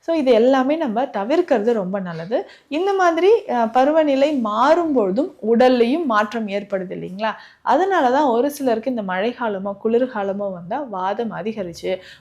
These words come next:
மூட்டுக்கல்ல வலியோ, இல்ல ஸ்டிஃப்னஸ் இந்த மாதிரியான பிரச்சனைகள் எல்லாமே உங்களுக்கு வருது. இதற்கு என்னங்க பண்ணலாம்? ரொம்ப சிம்பிளான டெக்னிக் நான் சொல்றேன். இதை ஃபாலோ பண்ணிட்டே வாங்க. வலி உங்களுக்கு குறையும், வாதமும் உடல்ல குறைய ஆரம்பிச்சிரும். So, காலையில எந்திரிச்ச உடனே நல்லா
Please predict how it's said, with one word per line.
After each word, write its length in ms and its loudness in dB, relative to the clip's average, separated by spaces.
மூட்டுக்கல்ல 560 -2
வலியோ, 600 0
இல்ல 180 -2
ஸ்டிஃப்னஸ் 600 -4
இந்த 320 0
மாதிரியான 600 0
பிரச்சனைகள் 540 -6
எல்லாமே 480 -4
உங்களுக்கு 360 -8
வருது. 260 -8
இதற்கு 340 0
என்னங்க 380 0
பண்ணலாம்? 400 -4
ரொம்ப 260 -6
சிம்பிளான 760 -2
டெக்னிக் 380 -6
நான் 160 -10
சொல்றேன். 380 -8
இதை 220 -2
ஃபாலோ 360 4
பண்ணிட்டே 300 0
வாங்க. 300 -2
வலி 360 -2
உங்களுக்கு 420 -6
குறையும், 440 -8
வாதமும் 720 -4
உடல்ல 280 -2
குறைய 340 -8
ஆரம்பிச்சிரும். 580 -10
So, 100 -14
காலையில 520 2
எந்திரிச்ச 520 -4
உடனே 260 -8
நல்லா 480 -4